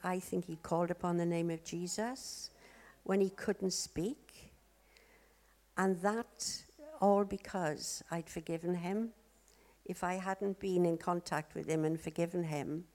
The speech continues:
he, goodness knows what would have happened, I don't know.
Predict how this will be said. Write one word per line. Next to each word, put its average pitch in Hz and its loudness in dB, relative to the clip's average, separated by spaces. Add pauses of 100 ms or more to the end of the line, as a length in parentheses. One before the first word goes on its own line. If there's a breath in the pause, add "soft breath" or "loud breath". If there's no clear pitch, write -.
(1400 soft breath)
he, 175 -4 (140)
goodness 175 2
knows 156 2
what 143 -4
would 139 -8
have 143 -12
happened, 135 -6
I 143 -2
don't 147 -8
know. 147 -6